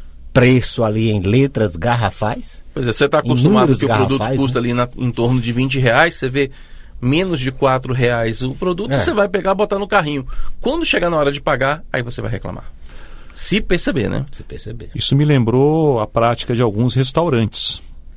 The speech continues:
Speaker 3: Lá o restaurante diz, "Restaurante a quilo." Então, por quilo, comida por quilo. E quando você vai ver o preço, oito reais. Mas lá pequ-, pequenininho, ce-, por cem gramas.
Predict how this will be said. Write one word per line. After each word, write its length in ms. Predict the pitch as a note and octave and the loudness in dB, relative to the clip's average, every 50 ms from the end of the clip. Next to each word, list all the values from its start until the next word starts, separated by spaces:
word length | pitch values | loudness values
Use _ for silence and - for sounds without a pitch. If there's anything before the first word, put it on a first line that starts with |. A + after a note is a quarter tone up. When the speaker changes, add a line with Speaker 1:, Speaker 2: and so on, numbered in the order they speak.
| - - - - - - - - - - - - - | -18 -16 -16 -16 -18 -16 -16 -16 -16 -16 -14 -8 -4
Speaker 3:
Lá 380 | A#2 F2+ F2+ F#2 A#2 C3+ D#3 C3+ | -2 2 2 4 4 4 2 0
o 60 | A#2 | 0
restaurante 520 | G2 A#2 - - A2 G#2 A2+ B2+ - G#2+ | -2 0 0 0 0 0 0 -2 -2 -4
diz, 160 | F2+ E2 D#2 | -4 -4 -2
"Restaurante 880 | D#2 F#2+ B2 C#3+ - - D#3 C#3 A#2+ B2+ C#3 E3+ G#3 G3+ - - - A3+ - - | 0 2 2 2 2 4 4 4 4 4 2 2 2 0 0 -2 -2 -2 0 0
a 120 | F3 F#3+ | 0 0
quilo." 520 | - - - D3+ D3+ D3+ A2+ F#2+ E2+ D#2+ - - - - - - - - | 0 -2 0 2 2 4 4 2 -2 -4 -6 -10 -14 -14 -14 -14 -14 -10
Então, 140 | - F2+ E2 | -8 -8 -4
por 280 | - - C#3+ D#3 - | 0 0 0 0 0
quilo, 320 | - - C3 B2+ G#2 E2 D#2+ | 0 2 2 2 2 2 -2
comida 320 | - F2 F2 G2 G#2+ C3 | -2 -2 0 2 0 0
por 220 | C3 - E3+ - - | 2 0 -2 -2 -2
quilo. 340 | - - G2+ F2+ D#2 D#2 - - - - - - - | -2 0 0 0 -2 -4 -8 -12 -18 -16 -10 -6 -4
E 80 | B2 | -2
quando 260 | A2 - D#3+ F3+ F3+ E3 | -2 0 0 0 2 2
você 220 | E3 D3 - D#3 | 0 2 2 4
vai 80 | C#3+ B2+ | 4 4
ver 100 | C3 C3 | 4 2
o 60 | B2+ | 2
preço, 420 | C3 C#3+ D3+ F3+ F3+ - - - - - - | 2 0 0 2 2 0 0 -2 -4 0 4
oito 400 | F3+ G#3 B3 A#3+ A#3 - - A3+ | 6 6 6 4 2 0 -2 -2
reais. 680 | E3+ F3+ D#3 G#2 F2 D#2+ D2+ - - - - - - - - - | 0 2 2 0 0 -2 -4 -6 -6 -6 -6 -6 -8 -12 -10 -4
Mas 140 | - B2+ C3 | -2 0 2
lá 100 | D3+ D#3 | 2 2
pequ-, 400 | D3 - D3 C3+ C3 - C3+ B2+ | 0 0 -2 -2 -2 -2 -4 -4
pequenininho, 580 | B2+ - C#3 B2+ C#3 C3+ B2 A2+ B2 C3+ D3+ C#3+ | -2 -4 -4 -2 0 0 2 4 4 2 2 0
ce-, 300 | - - - - - - | -2 -2 -2 -2 -4 -4
por 240 | - - C#3 B2+ - | -2 0 0 0 0
cem 220 | - - F2 D#2 | 0 0 0 2
gramas. 520 | - F2+ F2 E2+ F2 F2+ - - - - | 2 2 2 2 0 -4 -4 -6 -6 -8